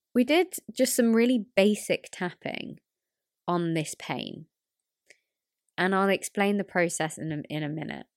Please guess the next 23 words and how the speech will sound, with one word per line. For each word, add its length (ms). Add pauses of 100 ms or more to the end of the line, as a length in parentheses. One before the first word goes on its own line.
(180)
But 80
we 80
did 160
this 180
really 260
basic, 300
and 80
we 60
probably 340
tapped 300
for, 40
like, 200 (200)
five 720
minutes. 720 (1200)
And 600 (680)
I 140
said, 520 (500)
"What 340
does 180
it 120
feel 180
like 220
now?" 500